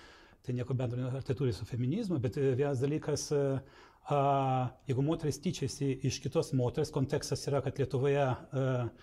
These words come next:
patyčios ir smurtas prieš moteris, e, yra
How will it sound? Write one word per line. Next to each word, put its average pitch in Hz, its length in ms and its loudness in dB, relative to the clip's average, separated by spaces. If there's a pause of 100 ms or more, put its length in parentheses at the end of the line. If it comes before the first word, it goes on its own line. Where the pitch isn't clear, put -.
(320)
patyčios 139 480 0
ir 120 80 0
smurtas - 480 0
prieš 117 240 -4
moteris, 135 480 -2 (560)
e, 131 160 0 (380)
yra 131 180 2